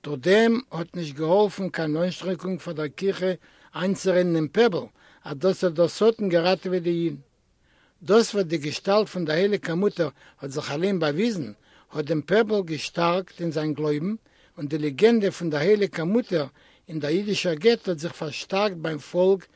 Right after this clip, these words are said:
געגן דעם ווילן פון די גלוחים און געגן דעם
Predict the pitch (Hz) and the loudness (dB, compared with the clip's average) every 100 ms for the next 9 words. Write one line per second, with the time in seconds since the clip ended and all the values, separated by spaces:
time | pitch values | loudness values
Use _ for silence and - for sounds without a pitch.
0 | _ _ _ _ 170 165 160 143 139 185 | _ _ _ _ 0 2 2 0 0 0
1 | 208 202 165 151 131 139 143 202 196 208 | 0 -2 -4 -4 -4 -2 2 2 2 -4
2 | 196 - _ _ 151 143 147 143 139 147 | -6 -12 _ _ -6 -2 -2 0 2 0